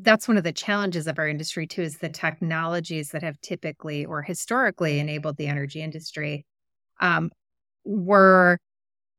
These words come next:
you know, they, they, they were such a part of people's lives,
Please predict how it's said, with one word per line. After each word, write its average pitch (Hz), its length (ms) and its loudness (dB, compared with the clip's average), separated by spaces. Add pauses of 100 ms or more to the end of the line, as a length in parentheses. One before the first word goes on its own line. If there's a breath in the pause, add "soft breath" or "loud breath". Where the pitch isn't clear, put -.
(720)
you 214 160 2
know, 196 80 6
they, 185 240 2
they, 190 340 4
they 190 300 6
were 175 340 4
such - 520 0
a 214 60 2
part 180 220 4
of 170 80 2
people's 175 400 -6
lives, 165 400 0